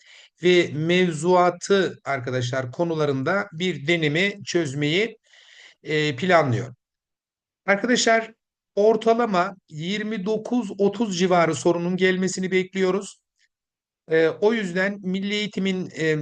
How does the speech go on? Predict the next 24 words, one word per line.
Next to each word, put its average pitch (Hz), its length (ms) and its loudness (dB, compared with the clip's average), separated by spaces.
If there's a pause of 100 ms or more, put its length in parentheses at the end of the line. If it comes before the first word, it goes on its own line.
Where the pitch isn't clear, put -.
(180)
temelleri, 185 800 4
Türk - 280 -8
eğitim 185 600 0
sistemi 180 580 -2
ve 190 200 6
mevzuatıyla 175 1160 0
alakalı 156 720 -4 (440)
örnek 202 520 0
bir 185 220 -4
deneme 185 360 2
sizlerle 165 760 0 (100)
paylaşacağım 160 840 0
değerli 143 380 0
gençler. 185 560 -2 (420)
Dikkatlice 185 680 0
dinleyin. 196 460 -2
Bu 196 260 -6
ve 214 180 0
buna 202 260 0
benzer 208 520 2
sorular 147 460 -2
çıkarsa 196 680 -2 (380)
sınavda 151 580 0
arkadaşlar 180 680 0